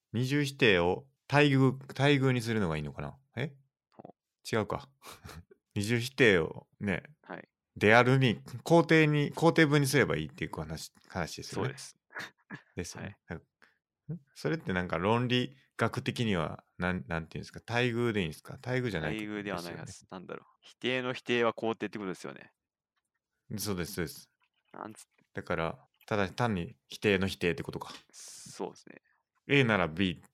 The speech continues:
Speaker 1: とかじゃないっすもんね。
Speaker 2: とか、それはあんま関係ないかも。
Speaker 1: ですもんね。
Speaker 2: はい。
Speaker 1: 否定の否定が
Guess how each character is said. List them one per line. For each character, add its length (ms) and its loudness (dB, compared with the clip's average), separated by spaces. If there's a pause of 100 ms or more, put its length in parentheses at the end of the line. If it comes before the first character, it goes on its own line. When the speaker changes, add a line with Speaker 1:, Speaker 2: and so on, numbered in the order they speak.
(140)
Speaker 1:
と 100 -6
か 100 0
じ 80 -4
ゃ 20 -2
な 80 0
い 40 0
っ 20 -6
す 140 -8
も 80 -8
ん 60 -16
ね。 160 -12
Speaker 2:
と 120 -12
か、 120 -4 (300)
そ 240 -8
れ 120 -4
は 280 0
あ 20 -4
ん 60 -6
ま 80 -8
関 120 -10
係 100 -8
な 80 -4
い 40 -8
か 80 -14
も。 920 -14
Speaker 1:
で 80 0
す 140 -6
も 100 -8
ん 80 -14
ね。 80 -12
Speaker 2:
は 40 -18
い。 40 -20 (440)
Speaker 1:
否 100 -20
定 180 4
の 80 4
否 120 0
定 300 4
が 300 6